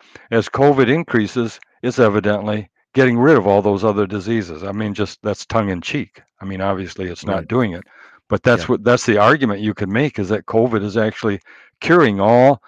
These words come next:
Speaker 1: the great killers we have lived with for the last century. I mean, there's no
Speaker 2: Just
Speaker 1: flu
Speaker 2: by looking
Speaker 1: deaths.
Speaker 2: at the data. Yeah, just
Speaker 1: Yeah,
Speaker 2: by
Speaker 1: I
Speaker 2: looking
Speaker 1: mean,
Speaker 2: at the
Speaker 1: the,
Speaker 2: data,
Speaker 1: the
Speaker 2: that's
Speaker 1: flu,
Speaker 2: what it shows.
Speaker 1: yeah, flu has always been a, a big killer, but it's basically zero now. And,
Speaker 2: And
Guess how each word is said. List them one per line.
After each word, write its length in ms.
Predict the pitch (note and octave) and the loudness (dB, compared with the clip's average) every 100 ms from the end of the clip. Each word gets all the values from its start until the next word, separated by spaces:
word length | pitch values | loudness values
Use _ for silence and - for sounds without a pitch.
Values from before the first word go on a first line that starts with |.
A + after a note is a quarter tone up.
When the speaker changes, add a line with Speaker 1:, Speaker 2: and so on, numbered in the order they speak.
| - - | -20 -4
Speaker 1:
the 100 | A#2+ | -2
great 300 | - C#3+ C3+ | 4 4 2
killers 380 | - D#3+ B2 G2 | 2 4 4 2
we 140 | G#2+ | 2
have 140 | A2+ G2+ | 2 2
lived 320 | A#2+ D3 G2+ | 4 4 2
with 180 | G2 F2+ | -4 -4
for 200 | - G#2 | -2 0
the 80 | |
last 300 | G#2 A2 G#2 | 2 2 0
century. 480 | - C#3 - E2 C#2+ | -4 -4 -4 -8 -8
I 680 | - _ _ _ _ _ _ | -16 _ _ _ _ _ _
mean, 120 | B2+ | 0
there's 180 | C#3+ A#2+ | 2 2
no 140 | D#3 E3+ | 2 2
Speaker 2:
Just 100 | C#3 | 4
Speaker 1:
flu 140 | D#3 | 4
Speaker 2:
by 60 | G3+ | 4
looking 180 | B2+ | 4
Speaker 1:
deaths. 140 | C#3+ C3+ | 2 -2
Speaker 2:
at 20 | |
the 60 | A#2 | -4
data. 440 | B2 D#3+ B2+ F2 _ _ | -2 -4 -6 -10 _ _
Yeah, 240 | - D#3 C3+ | -4 -2 -2
just 140 | B2 | 2
Speaker 1:
Yeah, 80 | D3 | 2
Speaker 2:
by 40 | |
Speaker 1:
I 20 | C3 | 4
Speaker 2:
looking 160 | C3 | 2
Speaker 1:
mean, 20 | C#3 | 2
Speaker 2:
at 60 | |
the 60 | D3 | 2
Speaker 1:
the, 120 | C3 | 4
Speaker 2:
data, 140 | C#3+ | 4
Speaker 1:
the 60 | B2 | 4
Speaker 2:
that's 160 | G2+ - | 0 -4
Speaker 1:
flu, 140 | D#3 | -4
Speaker 2:
what 80 | - | -4
it 20 | |
shows. 80 | A#2 | -6
Speaker 1:
yeah, 200 | C3+ B2 - _ _ _ | -10 -10 -12 _ _ _
flu 340 | - D#3+ G3 | 4 6 6
has 140 | A#2+ | 6
always 320 | A#2+ A#2+ E3 G#2 | 6 4 2 0
been 200 | G#2 F#2+ | 0 0
a, 60 | - - | -6 -4
a 120 | G2+ | -4
big 280 | F2 G2 - | 0 -2 -2
killer, 340 | F#2+ D#2+ - _ _ _ | -4 -4 -12 _ _ _
but 240 | A2 A2 _ | -4 -4 _
it's 200 | - G#2+ G#2+ | -14 -12 -8
basically 580 | G#2 A2+ - A#2 A#2 G2+ | -2 -2 -2 -2 -2 0
zero 360 | G2+ D#3 B2+ | 0 2 2
now. 260 | E2+ D2+ - _ _ _ _ _ _ _ _ _ _ | 0 -8 -12 _ _ _ _ _ _ _ _ _ _
And, 260 | G#2+ G#2 | -6 -6
Speaker 2:
And 60 | G#2+ | -6